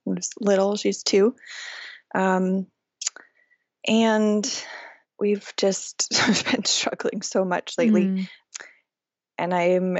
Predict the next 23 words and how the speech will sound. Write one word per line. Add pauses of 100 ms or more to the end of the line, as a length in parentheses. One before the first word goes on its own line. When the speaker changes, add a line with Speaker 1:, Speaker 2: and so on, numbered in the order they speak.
(100)
Speaker 1:
wondering (500)
I
guess (440)
what (580)
is
coming
up
from
my
past,
especially (640)
in
my
relationship
with
my
partner,
I'm
feeling
so
triggered
at
times.